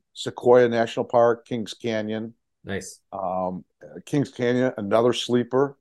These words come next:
Speaker 1: of a
Speaker 2: Beautiful.
Speaker 1: road that most people have never been down, and it's just spectacular. Uh, and then I'll start heading north towards, uh, Oregon.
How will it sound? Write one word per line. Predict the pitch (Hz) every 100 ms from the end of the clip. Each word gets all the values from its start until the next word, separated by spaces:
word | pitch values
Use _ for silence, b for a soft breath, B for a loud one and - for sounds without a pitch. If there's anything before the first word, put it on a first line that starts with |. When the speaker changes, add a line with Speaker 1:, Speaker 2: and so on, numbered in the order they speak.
| _ _ _ _ -
Speaker 1:
of | 104
a |
Speaker 2:
Beautiful. | 107 107
Speaker 1:
road | 113 120 123 -
that | 107 107
most | 117 127 -
people | 143 131 139 135 135 135 _ _ _
have | 104 85
never | 95 107 123
been | 120 123 120
down, | 123 127 139 139
and | 98 95
it's | 98 -
just | - 104 95 - _
spectacular. | - - - 85 - 101 95 - 123 151 - _ _ _ _ _ _
Uh, | 98 98 101 104 107 107 101
and | 110
then | 117 117
I'll | 120
start | - 120
heading | 117 120 117
north | 127 175 110 -
towards, | - 107 107 101 104
uh, | 107 107 113 117
Oregon. | - 175 120